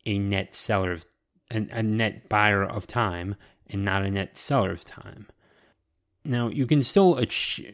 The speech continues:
you know, you can still do work on Upwork i-, from anywhere in the world, and you can get paid in U S dollars or whatever currency you may want to. Only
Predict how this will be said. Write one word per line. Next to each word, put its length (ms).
you 140
know, 180
you 140
can 240
still 320
do 500
work 280
on 120
Upwork 520
i-, 220
from 240
anywhere 560
in 60
the 80
world, 640
and 340
you 120
can 160
get 220
paid 260
in 280
U 160
S 140
dollars 720
or 560
whatever 340
currency 520
you 100
may 160
want 420
to. 440
Only 420